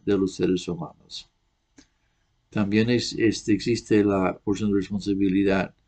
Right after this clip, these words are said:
o parte de la responsabilidad del Mesías.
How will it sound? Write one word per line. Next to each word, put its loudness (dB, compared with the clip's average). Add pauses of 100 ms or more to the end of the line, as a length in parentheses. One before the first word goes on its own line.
(160)
o -2
parte 2
de 4
la 4
responsabilidad 0
del 2
Mesías. 0